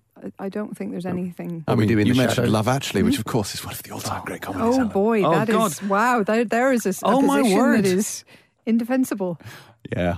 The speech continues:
Speaker 2: I'll go to bat for Richard Curtis any day of the week.
Speaker 4: He's
Speaker 1: Richard,
Speaker 4: gone
Speaker 1: Richard Curtis, yes. Love Actually, Richard Curtis?
Speaker 2: I, I, I reject your rejection of that film.
Speaker 4: All-time classic comedies. So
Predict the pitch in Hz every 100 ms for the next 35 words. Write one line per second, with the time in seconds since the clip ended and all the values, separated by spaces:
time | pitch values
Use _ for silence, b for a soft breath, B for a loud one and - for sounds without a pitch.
0 | - 117 139 135 117 98 92 107 101 -
1 | 107 98 107 - - 165 160 147 131 120
2 | 113 110 107 - - b b b b -
3 | 370 - - - 277 381 - 294 370 180
4 | 220 214 269 175 - 220 208 240 220 240
5 | - - 415 415 392 370 - 349 381 381
6 | 440 - 95 - 90 90 92 90 - 92
7 | - 95 87 - 80 - - 90 80 57
8 | - 82 80 _ _ 143 175 170 165 143
9 | 135 120 113 - 90 73 73 - _ _
10 | - 131 127 123